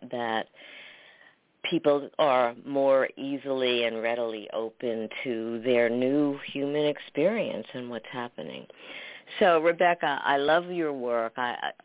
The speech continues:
like I said, I could hel-, I could keep you more and more for hours, but I don't want to do that to you. So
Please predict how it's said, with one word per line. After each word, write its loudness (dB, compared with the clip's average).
like -4
I -6
said, 0
I 2
could 2
hel-, 0
I -4
could -10
keep -10
you -2
more 2
and -4
more 4
for 0
hours, 6
but 4
I -4
don't 0
want 0
to 0
do -2
that 2
to -10
you. -6
So 6